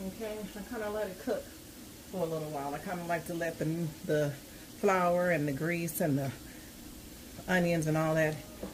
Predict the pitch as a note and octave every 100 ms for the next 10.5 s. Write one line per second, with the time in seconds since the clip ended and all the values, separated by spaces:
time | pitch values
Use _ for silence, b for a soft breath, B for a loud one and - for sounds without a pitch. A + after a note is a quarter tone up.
0 | - D#3+ F3 E3+ C#3+ C3 B2+ - A#2+ C#3+
1 | D3+ - A2+ - - - - - - -
2 | C#3 D3+ D3+ D#3 D#3 F#3 E3 D3+ C#3 B2+
3 | - - - - - - - - - C3
4 | C#3+ C#3 A#2 C#3 - - C#3+ C3 D#3+ D3+
5 | C3 - - - - - - - C4+ -
6 | B3 - - A3+ G#3+ G3 - - - E3
7 | D#3 D3+ D#3 F#3 G3+ G3+ G3 - - -
8 | - - - - - - D#3+ F#3 A3 A3+
9 | - - - - - - - - - -
10 | F3 D#3 - E3